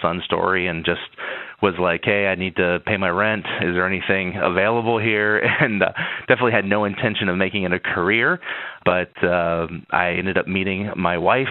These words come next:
at that time, early in my life. I was twenty-two, twenty-three years old, and I had a son. And so my perspective changed a lot, and then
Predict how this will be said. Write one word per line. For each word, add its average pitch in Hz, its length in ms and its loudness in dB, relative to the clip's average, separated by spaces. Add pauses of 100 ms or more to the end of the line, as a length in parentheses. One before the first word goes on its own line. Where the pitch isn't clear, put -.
at 117 180 0
that 117 180 2
time, 113 360 0
early 98 340 0
in 92 180 -2 (180)
my 92 140 2
life. 98 400 0
I 87 160 2
was 87 140 -4
twenty-two, 92 480 -2
twenty-three 90 480 -2
years 90 180 -2
old, 92 320 0
and 85 200 -4 (360)
I - 80 0
had 104 100 4
a - 80 -8 (100)
son. 110 360 0 (440)
And 92 320 0
so 90 460 2 (240)
my 90 160 0
perspective - 560 2
changed 101 360 -2
a 95 40 2
lot, 104 500 2
and 104 220 0
then 104 320 0